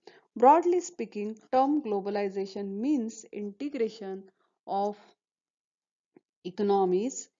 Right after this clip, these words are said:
and societies through cross country flow of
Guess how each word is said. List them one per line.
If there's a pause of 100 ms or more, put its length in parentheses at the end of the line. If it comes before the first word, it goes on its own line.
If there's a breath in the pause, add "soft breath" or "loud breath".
(280)
and
societies (100)
through (180)
cross
country
flow (580)
of